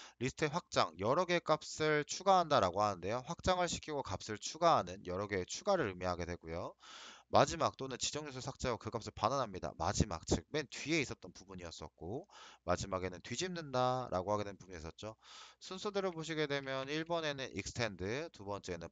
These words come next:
pop, 세 번째는 reverse라고 하게 되는 명령어로 보실 수가 있게 됩니다. 파이썬 명령어 같은 경우에도 충분히 기능사 출제 범위 안에 있기 때문에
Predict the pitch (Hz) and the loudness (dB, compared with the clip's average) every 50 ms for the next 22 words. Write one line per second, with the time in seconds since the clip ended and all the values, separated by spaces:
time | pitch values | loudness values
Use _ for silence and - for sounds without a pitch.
0 | _ - - 151 156 165 170 - - - 135 123 117 120 117 107 - 101 92 87 | _ 0 4 6 6 6 6 2 -2 -2 -2 -2 -2 -6 -8 -8 -8 -8 -8 -8
1 | 85 80 80 87 92 - 135 139 - - - 85 76 67 73 85 90 - 110 117 | -10 -8 -6 -6 -4 -2 -4 -4 -4 -6 -8 -8 -6 -2 -2 -2 -2 0 0 0
2 | 123 110 117 107 104 98 87 82 85 87 90 92 90 85 85 90 110 139 160 151 | 0 2 0 -2 -4 -6 -6 -6 -6 -6 -6 -8 -10 -8 -8 -4 -2 -2 -2 -4
3 | - - 95 92 - - - - 92 87 87 - - 113 107 95 82 78 71 71 | -6 -10 -10 -10 -10 -10 -8 -4 -4 -4 -2 -2 -2 -4 -4 -6 -8 -8 -8 -8
4 | 71 - _ _ _ - - - - - - - - - - _ _ - 202 214 | -8 -10 _ _ _ -20 -20 -18 -18 -18 -18 -18 -20 -20 -20 _ _ 8 8 8
5 | 214 - 226 214 208 202 196 190 185 185 175 170 165 165 160 160 160 151 143 113 | 8 6 0 -2 -2 -4 -4 -4 -6 -6 -6 -6 -4 -4 -4 -4 -4 -2 -2 -2
6 | 107 - 143 147 131 135 127 123 117 107 101 101 101 135 143 135 - - - - | -4 -4 -6 -4 -4 -4 -2 -2 -2 -4 -4 -4 -4 -6 -8 -10 -10 -10 -10 -8
7 | 202 202 202 214 214 196 180 151 - - 110 110 113 113 110 - - 175 - - | -8 -6 -6 -6 -4 -4 -6 -4 -4 -4 -6 -4 -4 -4 -4 -6 -8 -8 -6 -4
8 | 185 - - 98 92 107 104 87 85 90 104 87 82 - 113 - - 107 98 87 | -4 -2 -2 -4 -2 0 0 0 0 0 -2 -4 -4 -6 -8 -6 -4 -6 -6 -6
9 | 82 95 123 139 135 | -6 -4 -4 -4 -4